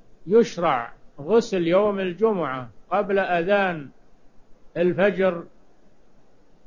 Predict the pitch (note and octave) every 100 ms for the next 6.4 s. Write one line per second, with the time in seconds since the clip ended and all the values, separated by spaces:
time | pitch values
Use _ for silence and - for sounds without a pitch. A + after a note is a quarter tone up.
0 | - D#3+ F3 E3 G3+ G3 F3+ G#3 A3 -
1 | - - - - - - - - - -
2 | - - - - - - - C#3 D#3+ F3+
3 | G3+ A3 G#3+ G3+ F#3+ F3+ F#3+ G#3+ G#3 E3+
4 | - G#3 - F3 D#3+ E3+ F3+ E3 G3+ G#3
5 | F#3 E3 - D#3+ F#3+ G3 F#3+ E3+ D3+ G3
6 | F3+ D3+ D#3